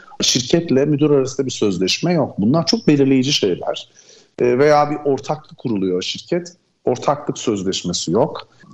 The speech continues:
Veya onun dışında işte e-ticaret yapacaklar.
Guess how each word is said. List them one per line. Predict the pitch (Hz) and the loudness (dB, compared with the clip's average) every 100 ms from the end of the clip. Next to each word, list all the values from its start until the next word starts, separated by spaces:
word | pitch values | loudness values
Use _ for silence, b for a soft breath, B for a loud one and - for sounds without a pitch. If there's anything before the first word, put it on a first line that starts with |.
| 107 | 2
Veya | 113 139 147 | 4 6 4
onun | 151 151 | 0 -4
dışında | 147 - 151 151 151 147 | -6 -4 -4 -2 -2 -2
işte | - - 139 - | -6 -6 -6 -2
e-ticaret | 147 165 147 147 139 156 156 | -2 0 0 2 2 2 -2
yapacaklar. | 131 - 120 - - 165 | -6 -4 -6 -4 -6 -6